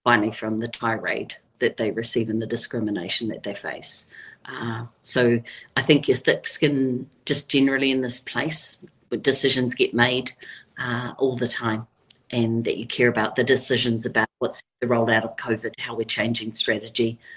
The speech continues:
the fact there's no specific Māori targets or strategy, uh, that is quite upsetting to me, and I have to take a deep breath and get on with the work.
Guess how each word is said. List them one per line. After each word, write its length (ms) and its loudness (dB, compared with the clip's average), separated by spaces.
the 80 0
fact 240 -2
there's 220 -2
no 120 2
specific 580 -6
Māori 340 -2
targets 480 -6
or 40 -8
strategy, 600 -4
uh, 200 -6
that 400 0
is 220 4
quite 360 -4
upsetting 540 0
to 160 -6
me, 320 0
and 160 4
I 120 2
have 240 -2
to 120 -10
take 220 -2
a 40 -8
deep 240 0
breath 240 0
and 120 0
get 140 -2
on 180 -4
with 140 -10
the 80 -6
work. 420 -4